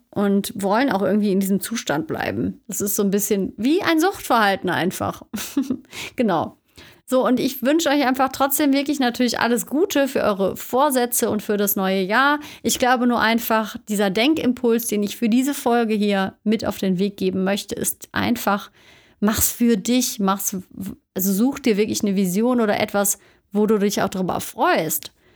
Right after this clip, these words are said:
Also sonst wird's echt schwer. Also, ja, und vor allen Dingen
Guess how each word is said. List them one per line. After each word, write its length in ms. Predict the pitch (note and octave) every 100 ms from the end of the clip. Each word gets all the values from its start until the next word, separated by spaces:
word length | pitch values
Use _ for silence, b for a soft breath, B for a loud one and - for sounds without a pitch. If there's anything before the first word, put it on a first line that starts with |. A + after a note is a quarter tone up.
| b b
Also 360 | - G2 F#3 - _ _ _ _ -
sonst 540 | G3 G3+ G#3+ - - _ _ _ _ -
wird's 300 | G#3 B3 C4
echt 300 | - E4+ E4
schwer. 520 | - F4+ F#4 F#3+ - -
Also, 440 | G#3 G3+ G#3 G3+ - _ _ _ _
ja, 360 | A#3+ A#3+ F3 - -
und 280 | - C#4 F4
vor 140 | - A#3
allen 260 | A#3 A#3+
Dingen 400 | G#3+ G#3+ G#3 G3+